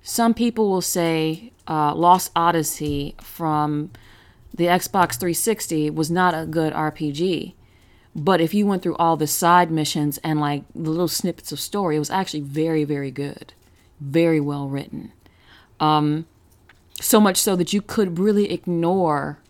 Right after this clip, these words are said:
a lot of the subpar systems because the story really drove you forward,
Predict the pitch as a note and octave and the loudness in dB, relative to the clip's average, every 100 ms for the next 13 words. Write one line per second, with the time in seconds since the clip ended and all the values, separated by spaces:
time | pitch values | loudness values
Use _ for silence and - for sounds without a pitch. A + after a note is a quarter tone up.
0 | _ _ _ - E3 D3+ D#3+ D#3 - D#3 | _ _ _ -6 -2 2 4 4 2 -2
1 | D3 D3 D#3 D3+ D3 - D#3+ - E3 D3 | -2 -2 -2 0 -2 -2 -4 -2 -4 -2
2 | - G3 - D3 C3+ D3+ - D3 D#3+ E3 | -2 -4 -6 -8 -8 -8 -8 -6 -4 -4
3 | - - A3+ A3 D3+ C#3 C#3 - - - | -4 -2 0 0 0 -4 -6 -12 -20 -20
4 | _ _ F3+ F#3+ F3+ D#3 E3+ E3 E3 D3+ | _ _ 0 2 2 0 0 0 -2 -4
5 | - A3 D3+ - - | -2 -4 -2 -6 -12